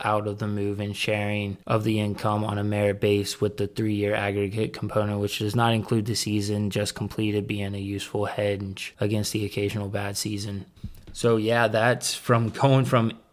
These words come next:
eight percent to twenty-five percent total pot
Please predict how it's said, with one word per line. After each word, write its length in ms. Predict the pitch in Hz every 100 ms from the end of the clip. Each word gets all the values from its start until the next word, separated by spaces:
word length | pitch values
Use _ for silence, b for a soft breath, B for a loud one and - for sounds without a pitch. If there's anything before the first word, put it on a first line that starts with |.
| -
eight 400 | 123 127 123 - - -
percent 560 | 131 117 123 120 117
to 80 | -
twenty-five 580 | 110 120 113 110 104 110
percent 680 | 120 110 113 113 107 - -
total 320 | - 113 113
pot 480 | 110 110 107 -